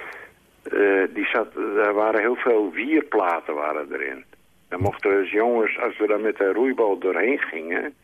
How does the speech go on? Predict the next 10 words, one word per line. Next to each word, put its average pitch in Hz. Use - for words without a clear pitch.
dan -
kregen 107
we, 98
eh, 95
een 90
reprimade 101
van 95
de 90
oudere 101
mensen, 98